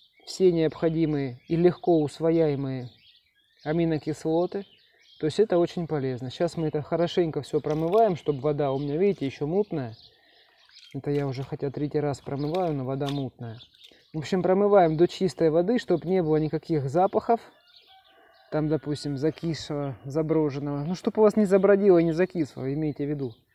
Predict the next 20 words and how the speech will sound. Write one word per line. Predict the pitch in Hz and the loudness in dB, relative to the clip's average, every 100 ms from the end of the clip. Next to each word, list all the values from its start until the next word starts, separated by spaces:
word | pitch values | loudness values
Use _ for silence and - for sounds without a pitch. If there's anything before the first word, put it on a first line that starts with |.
| _ _ _ - | _ _ _ -6
Будьте | 151 - 143 | -6 -4 -6
осторожны. | - 156 143 117 120 120 _ - - - - - - - - - 160 | -4 -2 -2 -4 -10 -14 _ -20 -20 -20 -20 -20 -20 -20 -20 -12 -4
Друзья, | 151 170 160 160 147 | 2 4 8 6 8
замоченный, | 185 214 214 - 165 151 - - - - - - - - - - - - - | 4 8 8 6 0 0 -2 -8 -20 -20 -20 -20 -20 -20 -20 -20 -20 -20 -12
замоченное | 135 170 190 170 156 143 139 | -6 -2 0 0 -2 -2 -2
зерно | 135 156 165 156 180 - - - - - | 0 0 0 -2 -2 -10 -20 -20 -20 -10
или | 135 143 | -4 -2
зерносмесь, | 131 147 156 147 - 165 160 - | 0 0 0 -4 -4 -4 -4 -8
что | - 156 | -2 4
у | 147 | 4
вас | 143 | 4
будет. | 131 139 127 | -2 -4 -2
Если | 156 160 165 | -4 -2 -2
это | 165 170 | 0 0
зерносмесь, | 160 180 202 196 247 254 - - - - - - | 0 2 0 0 -2 -2 -4 -20 -20 -20 -12 0
то | 180 | 4
здесь | 185 202 | 6 6
могут | 185 175 160 | 4 0 0
быть | 139 143 - - - | -2 -4 -6 -18 -8
некоторые | 156 160 156 143 143 139 131 | -2 0 -2 -4 -4 -4 -8